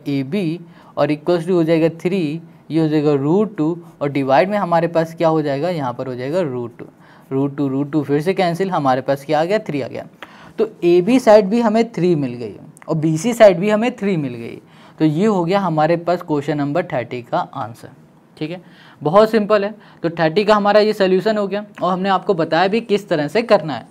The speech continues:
अब यहाँ पर इसका जो लास्ट क्वेश्चन बचा है थर्टी वन, इस क्वेश्चन को आप खुद से ट्राई करना,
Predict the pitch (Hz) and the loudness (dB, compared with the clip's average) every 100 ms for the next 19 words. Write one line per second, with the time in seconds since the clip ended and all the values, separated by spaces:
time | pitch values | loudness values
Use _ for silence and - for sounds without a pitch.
0 | - 208 190 180 185 220 226 190 240 233 | -8 -4 0 2 4 4 2 2 4 4
1 | 294 185 180 190 - 156 180 147 131 170 | 6 8 8 6 0 0 0 -2 2 4
2 | 226 233 127 - 180 135 - - - - | 4 2 -6 -4 -6 -6 -8 -14 -20 -20
3 | - - - - - 240 262 214 196 220 | -20 -20 -20 -20 -2 -2 4 4 4 2
4 | 220 269 202 208 214 214 233 226 208 208 | 2 4 4 4 2 2 2 4 4 6
5 | 202 202 | 0 -2